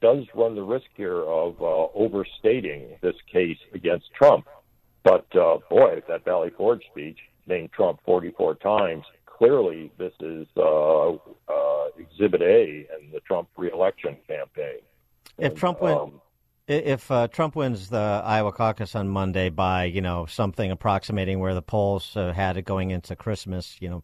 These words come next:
Speaker 2: thirty points, twenty-five points, thirty points, um, I, I mean, is the, is the race over?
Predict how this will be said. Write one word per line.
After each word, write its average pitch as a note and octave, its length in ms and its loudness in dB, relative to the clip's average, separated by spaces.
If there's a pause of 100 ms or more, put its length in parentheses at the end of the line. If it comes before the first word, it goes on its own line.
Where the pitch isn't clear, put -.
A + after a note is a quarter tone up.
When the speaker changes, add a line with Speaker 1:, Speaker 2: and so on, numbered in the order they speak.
Speaker 2:
thirty F#2 260 -6
points, F2+ 500 -10 (140)
twenty-five F#2 460 -8
points, F#2 300 -10
thirty F2+ 240 -10
points, F#2 300 -14 (800)
um, B2+ 440 0 (340)
I, B2 260 -10
I B2 60 -12
mean, B2+ 160 0
is A#2 160 -2
the, A#2 140 -2
is G#2+ 160 -8
the A2 100 -8
race A2+ 240 -6
over? A2+ 320 -8